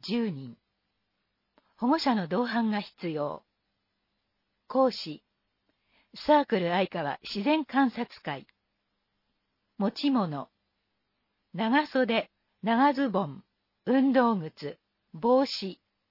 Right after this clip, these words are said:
水筒、虫かご、虫よけ、懐中電灯。自然観察教室。夏休み標本作り教室。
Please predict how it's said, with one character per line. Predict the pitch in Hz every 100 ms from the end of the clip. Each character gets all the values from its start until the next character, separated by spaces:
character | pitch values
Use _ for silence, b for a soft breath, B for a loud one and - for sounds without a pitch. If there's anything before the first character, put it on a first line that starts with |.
| _
水 | - 240 262 247
筒、 | 233 220 190 160 _ _ _ -
虫 | 175 - -
か | 262 254
ご、 | 220 190 _ _ _ _ 165
虫 | 208 - 254
よ | 269 247
け、 | - 190 - _ _ _
懐 | - 233 262
中 | 262 262 240
電 | 233 196
灯。 | - 156 139 - _ _ _ _ _ _ _ _ _ _ _ _ _ _ _ _ _ _ _ _ _ _ _ _ _ _
自 | - 220 208
然 | 311 330
観 | - 294 285
察 | - - -
教 | 262 233
室。 | 175 - 156 - _ _ _ _ _ _ _ _ _ _ -
夏 | 226 - 294
休 | 294 - 202
み | 170 165 _
標 | 220 285
本 | 285 285 262
作 | 233 -
り | 226 220
教 | - 185 147
室。 | - - 120